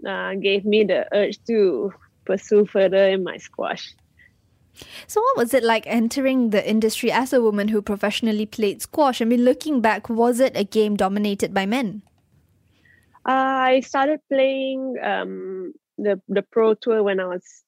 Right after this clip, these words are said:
Speaker 1: seventeen, straight after high school, S P M, when I was seventeen. Uh, and it, it is a little different because at the time we were two separate, uh,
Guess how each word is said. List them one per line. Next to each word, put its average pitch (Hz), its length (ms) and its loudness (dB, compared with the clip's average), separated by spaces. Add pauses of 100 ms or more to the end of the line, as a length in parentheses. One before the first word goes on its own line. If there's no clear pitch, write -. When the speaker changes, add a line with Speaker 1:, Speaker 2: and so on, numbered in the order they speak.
(160)
Speaker 1:
seventeen, 196 640 -4
straight 226 220 0
after 208 280 -2
high 196 200 -4
school, 208 320 0
S 196 240 -4
P 190 100 0
M, 185 240 -4 (400)
when 180 120 -2
I 190 40 -4
was 185 140 -8
seventeen. 190 920 0
Uh, - 40 -8
and 180 1040 0 (160)
it, 233 240 4
it 254 160 0
is 285 240 -4 (280)
a 220 40 2
little 214 280 2
different 208 360 0
because 214 300 -4
at 202 160 -2
the 185 60 -4
time 190 360 -2
we 180 160 0
were 175 260 -2 (360)
two 226 640 0 (120)
separate, 214 540 0 (140)
uh, 190 760 -2